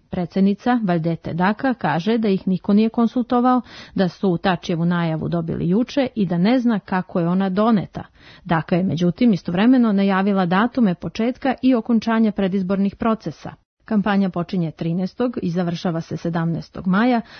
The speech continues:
a prijavljivanje kandidata traje od danas do osamnaestog aprila.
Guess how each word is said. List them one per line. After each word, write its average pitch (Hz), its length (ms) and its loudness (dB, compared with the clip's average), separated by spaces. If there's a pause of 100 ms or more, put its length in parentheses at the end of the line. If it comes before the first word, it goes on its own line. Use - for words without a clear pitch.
a 240 140 0
prijavljivanje 202 720 2
kandidata 226 640 2
traje 180 460 -2
od 226 160 2
danas 226 500 0
do 202 220 0
osamnaestog 180 680 0
aprila. 180 500 0